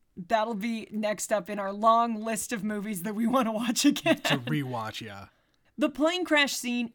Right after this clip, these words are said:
Speaker 1: is super scary.
Speaker 2: Yep.
Speaker 1: It is a really interesting movie and kind of cool to see his transformation. Helen Hunt moving on and having a family is so devastating. Yeah, like I was saying in that episode,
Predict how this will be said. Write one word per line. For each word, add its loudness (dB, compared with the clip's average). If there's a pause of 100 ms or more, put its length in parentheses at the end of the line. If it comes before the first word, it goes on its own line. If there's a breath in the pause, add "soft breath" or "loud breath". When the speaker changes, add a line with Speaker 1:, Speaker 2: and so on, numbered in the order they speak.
Speaker 1:
is -2
super -6
scary. -4
Speaker 2:
Yep. -14 (640)
Speaker 1:
It 2
is 2
a 0
really -4
interesting 0
movie -6
and -4
kind -4
of -6
cool -4
to -8
see -6
his -4
transformation. -6 (140 soft breath)
Helen 0
Hunt -2
moving 0
on 0
and -2
having 0
a -6
family -6
is -6
so 2
devastating. -6 (220 soft breath)
Yeah, 4
like 0
I 2
was -4
saying -4
in -6
that 0
episode, -4